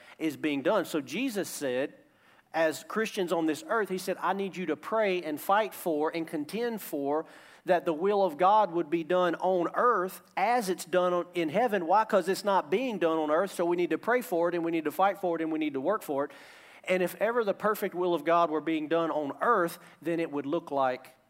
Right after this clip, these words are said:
heaven. That's what heaven is like, and that's what heaven is gonna be like. Why is this important? Because when you look around and you see all the pain, all the destruction, all the sin, all the sickness,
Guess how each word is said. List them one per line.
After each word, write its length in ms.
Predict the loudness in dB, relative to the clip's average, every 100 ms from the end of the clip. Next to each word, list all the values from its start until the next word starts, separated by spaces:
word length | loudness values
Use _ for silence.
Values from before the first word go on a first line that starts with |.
| _ _ _ _
heaven. 360 | -10 -8 -10 -18 _ _ _ _ _ _ _ _ _ -4
That's 220 | -2 -2
what 180 | -4 -4
heaven 320 | -2 -4 -8 -14 _ _ _ _ -6
is 200 | -4 0
like, 320 | 2 2 0
and 140 | -4
that's 180 | -2 -2
what 140 | -4 -4
heaven 380 | -2 -4 -6 -12 _ _ _ -10
is 140 | -10
gonna 220 | -6 -6
be 160 | -4 -4
like. 240 | -4 -6 -10
Why 320 | -4 0 2
is 80 | 0
this 240 | -2 -6 -6
important? 440 | -8 -6 -6 -6
Because 280 | -4 -2 -2
when 160 | -4
you 100 | -6
look 240 | -6 -6 -6
around 420 | -6 -6 -8 -16 _ _ _ _ _ _ _ _ _ _
and 140 | -10 -6
you 100 | -6
see 240 | -4 -4
all 340 | 0 2 4 2
the 140 | 0
pain, 540 | -6 -6 -4 -6 -10 0
all 240 | 2 4
the 120 | 0
destruction, 640 | -6 -8 -2 -2 -2 -8 -8 0
all 240 | 2 2
the 140 | 0
sin, 520 | -8 -6 -4 -4 -6 -4
all 260 | 0 2
the 120 | 0
sickness, 520 | -6 -4 -6 -6 -16